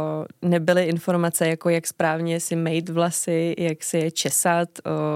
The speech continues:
pro ty kadeřníky, to taky strašně, teď už je to jiný, ale před těma deseti rokama, eh,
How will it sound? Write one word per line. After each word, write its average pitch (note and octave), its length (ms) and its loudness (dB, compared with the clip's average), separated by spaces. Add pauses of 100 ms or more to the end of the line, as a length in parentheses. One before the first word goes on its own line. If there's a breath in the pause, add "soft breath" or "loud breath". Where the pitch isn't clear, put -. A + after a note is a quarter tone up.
(140)
pro F3 140 0
ty E3 140 -2
kadeřníky, F3 840 2
to E3+ 80 -8
taky F3 220 -4
strašně, F3 580 -2 (1000 loud breath)
teď F#3 180 2
už F3+ 80 0
je G3 80 4
to F#3+ 80 2
jiný, F#3 340 4
ale E3 260 2 (100)
před - 220 -2
těma F3+ 180 4
deseti F3 360 0
rokama, E3+ 760 2
eh, - 40 -2